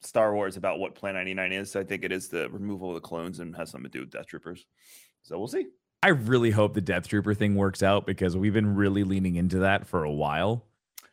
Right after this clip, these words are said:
Speaker 2: Uh, so
Speaker 1: It's
Speaker 2: hopefully
Speaker 1: coming.
Speaker 2: we get it. I mean, like, we've been saying it for two seasons now.
Speaker 1: It's coming. I mean, the, what, everything that happened with, with Crosshair is pretty, uh, pretty much leading up to that.
Speaker 2: Yeah,
Speaker 1: Now
Speaker 2: we left Crosshair on the table, right? That's where he was at the end of last week.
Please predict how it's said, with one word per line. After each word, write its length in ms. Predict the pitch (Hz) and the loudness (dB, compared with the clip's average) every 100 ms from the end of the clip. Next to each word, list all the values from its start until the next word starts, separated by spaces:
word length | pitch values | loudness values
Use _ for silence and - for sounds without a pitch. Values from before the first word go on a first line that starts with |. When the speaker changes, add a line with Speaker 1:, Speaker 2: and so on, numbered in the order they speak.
| _ | _
Speaker 2:
Uh, 640 | 78 76 71 71 71 73 80 | -4 -2 -2 -4 -4 -4 -2
so 360 | - 101 90 | 0 2 4
Speaker 1:
It's 140 | 85 85 | 4 4
Speaker 2:
hopefully 220 | 113 123 | 6 6
Speaker 1:
coming. 160 | 120 104 | 4 2
Speaker 2:
we 100 | 90 | 2
get 220 | 87 117 | 2 2
it. 220 | 151 - | 2 2
I 100 | 117 | 2
mean, 120 | 120 110 | 4 4
like, 100 | 113 | 2
we've 140 | 131 | 2
been 80 | 139 | 2
saying 280 | 135 135 135 | 2 2 0
it 140 | - | -4
for 200 | - 107 | 0 0
two 340 | 92 - 135 | -2 -2 0
seasons 480 | 127 147 147 107 78 | 2 0 0 -2 -2
now. 300 | 80 69 71 _ _ _ _ _ _ 117 | -4 -6 -10 _ _ _ _ _ _ -10
Speaker 1:
It's 160 | 113 | -10
coming. 360 | - 69 52 82 | -12 -14 -14 -16
I 20 | |
mean, 280 | 71 71 71 - _ | -16 -16 -18 -20 _
the, 80 | 78 | -8
what, 160 | 101 - | -6 -6
everything 300 | 101 95 90 | -6 -6 -6
that 60 | |
happened 280 | 90 - 82 | -6 -6 -10
with, 220 | 69 - - | -12 -14 -16
with 160 | 82 - | -14 -10
Crosshair 500 | 60 - 65 60 50 | -8 -8 -8 -8 -10
is 220 | - - _ | -16 -20 _
pretty, 320 | 80 73 - - | -14 -14 -12 -12
uh, 100 | 50 50 _ _ _ _ _ _ _ _ - | -12 -14 _ _ _ _ _ _ _ _ -10
pretty 140 | 92 | -8
much 280 | 80 73 - | -8 -10 -10
leading 200 | 71 58 | -10 -10
up 80 | - | -12
to 60 | - | -4
that. 100 | - | 4
Speaker 2:
Yeah, 140 | 226 | 6
Speaker 1:
Now 80 | 226 | 6
Speaker 2:
we 80 | 254 | 6
left 260 | 269 269 | 4 4
Crosshair 420 | - 214 220 214 202 | 2 4 4 4 2
on 60 | |
the 60 | 156 | 2
table, 420 | 143 190 233 131 | 2 2 4 2
right? 280 | 120 139 170 | 4 4 4
That's 200 | 160 180 | 4 4
where 200 | 180 160 | 2 2
he 160 | 143 156 | 2 2
was 240 | 147 143 | 4 2
at 80 | 127 | 0
the 100 | 135 | 0
end 140 | 131 | 2
of 100 | 117 | 4
last 300 | 131 143 151 | 6 6 4
week. 300 | 90 76 - | 0 -2 -6